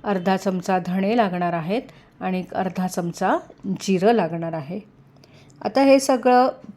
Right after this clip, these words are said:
पाणी न घालता मिक्सरमधनं कोरडंच वाटून घ्यायचं आहे. हे वडे बनवण्याकरता तांदळाचं पीठ लागणार आहे, तर इथे मी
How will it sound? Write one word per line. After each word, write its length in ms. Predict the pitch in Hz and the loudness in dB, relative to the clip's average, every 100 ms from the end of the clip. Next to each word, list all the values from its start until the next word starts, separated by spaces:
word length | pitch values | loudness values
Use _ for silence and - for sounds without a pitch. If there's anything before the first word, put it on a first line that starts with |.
| - | 2
पाणी 380 | 226 202 208 254 | 4 4 6 6
न 240 | 240 233 269 | 6 6 6
घालता 420 | 262 226 226 226 | 4 4 4 2
मिक्सरमधनं 880 | 220 208 - 208 202 180 196 190 208 - | 2 -4 -2 0 0 0 -2 -2 -6 -12
कोरडंच 520 | - 214 202 190 277 262 | 2 4 4 2 2 2
वाटून 400 | 214 190 196 185 | 0 2 -2 0
घ्यायचं 340 | 180 165 185 | 0 -2 -2
आहे. 120 | 214 349 - _ _ _ - - - | -2 -4 -10 _ _ _ -20 -20 -16
हे 260 | - 254 277 | 0 2 4
वडे 280 | 269 247 | 2 4
बनवण्याकरता 920 | 240 220 208 202 196 196 190 196 185 175 - - 202 | 4 2 2 0 0 -2 -4 -4 -2 -4 -8 -10 -6
तांदळाचं 600 | 185 185 202 220 240 254 | -4 0 2 4 2 -2
पीठ 320 | 247 220 220 | -2 -4 0
लागणार 380 | 196 175 185 180 | -2 -2 -2 -2
आहे, 220 | 175 202 | -2 -2
तर 140 | 214 | -2
इथे 260 | 208 196 208 | -4 -2 -2
मी 180 | 196 | -2